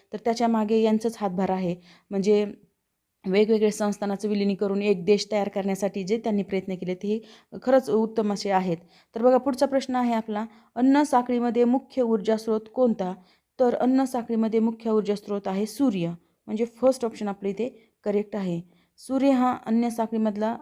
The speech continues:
अ, प्राथमिक ऊर्जा स्रोत समजला जातो, समजला जातो नाही, तो आहेच. आणि वनस्पती प्रकाश संश्लेषणाने सूर्यप्रकाशाचे अन्नात रूपांतर करतात आणि त्यावर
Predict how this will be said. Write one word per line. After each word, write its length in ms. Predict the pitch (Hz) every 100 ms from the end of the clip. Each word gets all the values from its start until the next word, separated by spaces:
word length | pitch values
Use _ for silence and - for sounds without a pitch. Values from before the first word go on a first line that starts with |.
| -
अ, 140 | 190
प्राथमिक 580 | 185 226 233 233 240 233
ऊर्जा 220 | 220 214
स्रोत 420 | 208 202 202 -
समजला 320 | 185 214 202 196
जातो, 400 | 196 196 220 - - _ _ - _
समजला 320 | - 247 262 254
जातो 240 | 247 254
नाही, 160 | 254 233
तो 40 | 220
आहेच. 540 | 226 233 214 226 - _ _ -
आणि 140 | 202
वनस्पती 500 | 226 262 269 254 240
प्रकाश 540 | 233 226 226 220 220 - 208
संश्लेषणाने 760 | - 208 - 202 - 196 190
सूर्यप्रकाशाचे 720 | 196 208 202 202 190 190 190 -
अन्नात 320 | 190 185 196 196 -
रूपांतर 420 | 185 190 185 185
करतात 360 | 180 180 185
आणि 140 | 185 175
त्यावर 340 | 175 180 214